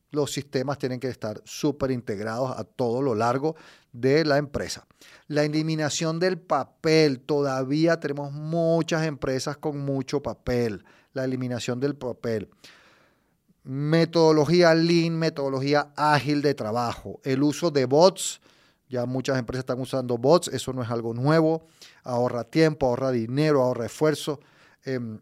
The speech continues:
robots, ya robots que hacen las cosas. De nuevo se repiten los sensores. De nuevo se repite la inteligencia artificial. Segunda área en esta perspectiva de la operación,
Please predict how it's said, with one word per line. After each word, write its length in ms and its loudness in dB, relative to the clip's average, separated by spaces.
robots, 680 6
ya 220 0
robots 420 0
que 120 -2
hacen 260 -4
las 100 -10
cosas. 600 0
De 200 0
nuevo 360 4
se 120 0
repiten 420 0
los 140 0
sensores. 640 2
De 240 0
nuevo 380 -2
se 100 -2
repite 320 -4
la 80 -2
inteligencia 460 -6
artificial. 480 -10
Segunda 760 4
área 220 6
en 80 0
esta 260 0
perspectiva 600 0
de 80 4
la 60 2
operación, 520 -2